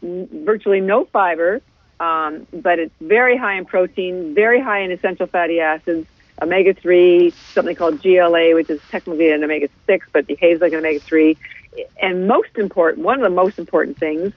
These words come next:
is that it has the highest concentration of chlorophyll in the world, particularly the one called chlorella. And I, I would really like to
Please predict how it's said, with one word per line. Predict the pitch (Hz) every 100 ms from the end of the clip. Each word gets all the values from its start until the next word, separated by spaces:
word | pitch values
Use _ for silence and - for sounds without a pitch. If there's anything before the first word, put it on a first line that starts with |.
| _ - _
is | - 180
that | 190 180
it | 185
has | 190 -
the | 196
highest | 190 226 247 339 415
concentration | - 240 254 208 214 202 196
of | 175
chlorophyll | _ 202 202 202 190 175
in | 165
the |
world, | 160 175 156
particularly | - 220 - 339 - 247 226 214 202 - _ _ -
the | 196
one | 185 196
called | 190 190 180
chlorella. | - 180 180 180 151 -
And | 156 -
I, | 170 -
I | 175
would | 185
really | 196 247
like | 220 208
to | -